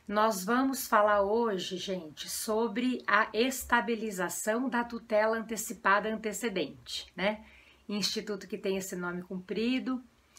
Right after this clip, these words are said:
e que se refere ao vídeo da semana passada. Semana passada a gente falou sobre a tutela antecipada antecedente e agora nós vamos falar sobre um algo que é,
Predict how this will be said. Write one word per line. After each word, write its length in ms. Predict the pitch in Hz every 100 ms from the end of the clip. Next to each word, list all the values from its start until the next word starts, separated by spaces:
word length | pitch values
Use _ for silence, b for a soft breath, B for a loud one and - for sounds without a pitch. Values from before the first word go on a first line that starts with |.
| b
e 40 | 196
que 120 | 185
se 140 | -
refere 580 | 220 220 220 240 254 247
ao 160 | 240 254
vídeo 280 | 247 254 247
da 100 | 254
semana 360 | 269 247 254
passada. 460 | 262 285 285 196 180
Semana 320 | - 185 185
passada 360 | 185 - 190 190
a 60 |
gente 220 | 196 190
falou 420 | - 196 196 156 151 B B B
sobre 420 | - 226 202 202
a 100 | 196
tutela 440 | 196 190 185 175
antecipada 580 | 180 175 - 190 160 -
antecedente 840 | 185 185 185 247 226 285 - 339 - b b b
e 100 | 269
agora 380 | 269 220 220 240
nós 220 | 233 226
vamos 280 | 208 214 -
falar 360 | 220 196 202
sobre 420 | 214 - 226 214 269
um 100 | 240
algo 380 | 226 247 208 202
que 200 | - 226
é, 240 | 233 277